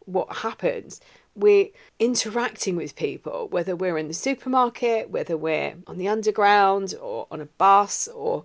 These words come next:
whether we're in an office, people are moving in and out of our energy space. And sometimes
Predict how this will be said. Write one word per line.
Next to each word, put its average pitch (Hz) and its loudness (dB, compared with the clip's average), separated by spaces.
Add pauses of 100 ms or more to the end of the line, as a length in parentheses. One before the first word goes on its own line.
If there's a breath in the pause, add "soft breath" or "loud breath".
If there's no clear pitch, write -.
(560 soft breath)
whether 175 -4
we're 175 4
in 180 0
an 180 0
office, 170 -2 (220)
people 233 -2
are 208 -2 (240)
moving 226 2
in 214 2
and 202 0
out 175 0
of 175 -4
our 180 -2
energy 190 -2
space. - -12 (880 soft breath)
And 226 -4
sometimes 220 -2